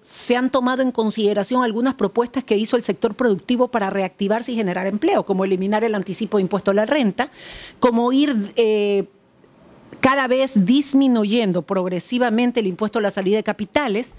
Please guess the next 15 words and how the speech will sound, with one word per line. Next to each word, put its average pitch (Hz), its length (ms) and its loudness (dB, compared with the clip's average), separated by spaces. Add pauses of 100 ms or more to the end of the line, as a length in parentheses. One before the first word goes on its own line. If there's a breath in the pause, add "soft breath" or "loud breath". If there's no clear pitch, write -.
(460 loud breath)
¿Todo 277 320 2
esto 269 320 -2
para 185 220 -2
qué, 226 280 -2
señores? 185 400 -4
Para 180 200 -2
los 185 120 -2
que - 80 -8
me 180 80 2
están 226 220 0
oyendo, 214 420 0
tal 202 160 0
vez 233 160 0
parecen 240 400 -2
cosas, 247 460 -2